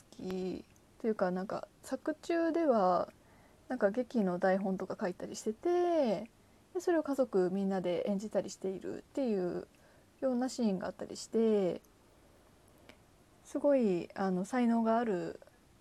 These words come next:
次女で、長女は普通に結婚して、三女は、えーと、絵の修行をしているんだけれども、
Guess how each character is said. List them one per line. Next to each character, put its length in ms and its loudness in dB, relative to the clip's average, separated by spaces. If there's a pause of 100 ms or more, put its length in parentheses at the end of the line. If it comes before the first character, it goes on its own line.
(180)
次 140 -10
女 240 -8 (640)
で、 340 4 (800)
長 160 -2
女 160 2
は 160 6
普 140 -6
通 240 -2
に 120 -4
結 220 -6
婚 240 -12
し 80 -16
て、 480 2 (400)
三 320 2
女 540 2
は、 480 2 (100)
え 320 2
ー 40 -16
と、 140 -8 (120)
絵 80 4
の 120 0
修 200 -6
行 240 4
を 80 2
し 80 -12
て 220 2
い 200 -2
る 220 0
ん 100 2
だ 120 0
け 140 -2
れ 120 0
ど 100 2
も、 380 0